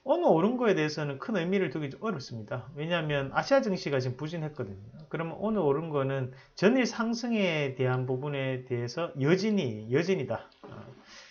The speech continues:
전일 시가총액 상위 종목군들이 어떻게 보면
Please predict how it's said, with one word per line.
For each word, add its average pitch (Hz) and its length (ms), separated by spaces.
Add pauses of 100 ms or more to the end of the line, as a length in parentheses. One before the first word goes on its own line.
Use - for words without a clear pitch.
(200)
전일 208 440
시가총액 214 520
상위 208 240
종목군들이 143 960 (880)
어떻게 156 260
보면 139 380